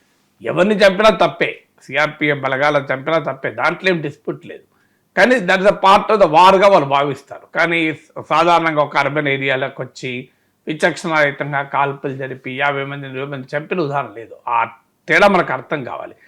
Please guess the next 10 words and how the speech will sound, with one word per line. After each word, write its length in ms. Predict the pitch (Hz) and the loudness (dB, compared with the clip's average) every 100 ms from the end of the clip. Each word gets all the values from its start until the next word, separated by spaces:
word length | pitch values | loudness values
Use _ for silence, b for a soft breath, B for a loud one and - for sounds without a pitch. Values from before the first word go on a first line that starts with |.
| b b b - | b b b -6
అందుకే 440 | 175 190 196 220 | -2 0 0 0
ఇప్పుడున్న 440 | 196 190 196 269 277 | 0 -4 -4 0 0
పరిస్థితుల్లో 1080 | 190 180 156 - 170 170 170 156 156 160 | 2 -2 -2 -8 -8 -4 -2 0 0 0
ఏదో 380 | 143 143 151 151 | -2 -4 -2 -2
విజయవాడలో 680 | 139 143 147 139 139 143 139 | -2 0 0 2 0 0 -6
భారీ 340 | 131 143 143 | 0 0 0
పేలుడు 400 | 139 143 139 139 | -8 -6 -6 -6
జరిపో 600 | 131 127 123 139 131 143 b b b _ | -8 -10 -10 -8 -8 -8 b b b _
తమ 140 | 160 - | -4 -4
ఉనికిని 500 | - 185 196 214 | -2 -2 -2 -2